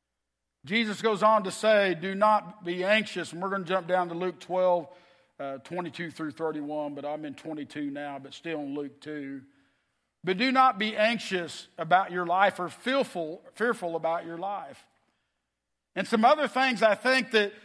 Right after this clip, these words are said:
that, that we may recognize that God loves us, but we're feel-, fearful of some thir-, certain things. Twelve twenty-four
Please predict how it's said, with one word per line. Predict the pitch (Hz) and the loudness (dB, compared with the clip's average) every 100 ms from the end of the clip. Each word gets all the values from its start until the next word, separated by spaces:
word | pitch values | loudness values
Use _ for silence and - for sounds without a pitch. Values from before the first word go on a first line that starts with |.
| _ - | _ 0
that, | 208 220 214 | 2 2 0
that | 202 240 | -2 0
we | 254 | 2
may | 277 269 | 4 4
recognize | 226 262 285 269 254 247 247 190 | 6 4 4 0 4 6 4 2
that | 226 | 4
God | 226 240 220 | 6 6 6
loves | 269 285 202 | 4 4 2
us, | 220 | -4
but | 180 220 | -2 0
we're | 196 190 | 0 -2
feel-, | - 294 320 | 0 2 2
fearful | - 240 247 302 320 - 196 | 0 -6 -2 0 0 0 -2
of | 185 | -2
some | - 180 | -4 -8
thir-, | 156 202 196 | -2 -2 -2
certain | 214 214 180 | -2 -2 -4
things. | 143 220 190 135 120 - _ _ _ _ _ _ _ _ _ _ _ | -6 -4 -6 -12 -16 -20 _ _ _ _ _ _ _ _ _ _ _
Twelve | 208 240 - | 4 4 4
twenty-four | 226 226 - 233 254 240 208 180 | -2 -2 0 2 4 6 4 -2